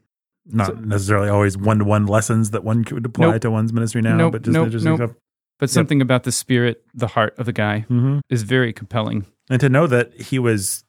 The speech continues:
Speaker 1: chased by a headless horseman into a
Speaker 2: I know.
Speaker 1: Did you say this guy's <laughs> name was Ichabod
Speaker 2: It is,
Speaker 1: Crane?
Speaker 2: it's, <laughs> yeah, it's I-, Ichabod Spencer.
Speaker 1: Oh, Ichabod Spencer. Okay.
Speaker 2: Yeah. <laughs> Easy mistake to make.
Speaker 1: <laughs> Easy mistake to make. Well, <laughs> I
Speaker 2: Another
Speaker 1: can count the number of
Speaker 2: an- <laughs>
Speaker 1: Ichabods I know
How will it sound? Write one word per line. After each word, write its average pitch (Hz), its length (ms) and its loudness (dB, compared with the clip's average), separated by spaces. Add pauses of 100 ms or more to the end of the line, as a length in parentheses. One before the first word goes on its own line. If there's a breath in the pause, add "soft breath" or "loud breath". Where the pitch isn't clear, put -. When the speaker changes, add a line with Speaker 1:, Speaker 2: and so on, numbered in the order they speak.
Speaker 1:
chased - 360 -4
by 117 160 2
a 107 120 0
headless 113 420 -4
horseman 120 640 -2
into 107 460 -2
a 104 260 -2
Speaker 2:
I 165 120 2
know. 226 200 2 (100)
Speaker 1:
Did 135 140 0
you 151 60 -2
say 160 100 -2
this 156 160 -4
guy's 156 200 -2
<laughs> 151 60 -2
name 175 160 0
was 151 120 -4
Ichabod 156 340 2
Speaker 2:
It - 40 2
is, 165 40 -2
Speaker 1:
Crane? 165 320 2
Speaker 2:
it's, 208 1300 0
<laughs> - 0 -
yeah, 143 320 0
it's 190 200 -4 (260)
I-, 226 280 -10
Ichabod 196 480 0
Spencer. 165 420 -4
Speaker 1:
Oh, 170 100 4
Ichabod 160 280 0
Spencer. 113 260 -6 (120)
Okay. 151 540 0
Speaker 2:
Yeah. 254 340 0 (180)
<laughs> 226 120 -2
Easy 220 180 0
mistake 175 360 -4
to 160 80 -4
make. 135 220 -4
Speaker 1:
<laughs> - 0 -
Easy 175 360 2
mistake 160 400 -2
to 156 180 0
make. 156 220 -2
Well, 151 240 -2 (100)
<laughs> - 120 -14
I 220 100 0 (480 loud breath)
Speaker 2:
Another 202 320 2
Speaker 1:
can - 0 -
count - 20 2
the 151 60 2
number 147 180 4
of 135 60 0
Speaker 2:
an- 147 160 2
<laughs> - 0 -
Speaker 1:
Ichabods 139 340 2
I 143 60 2
know 135 120 -2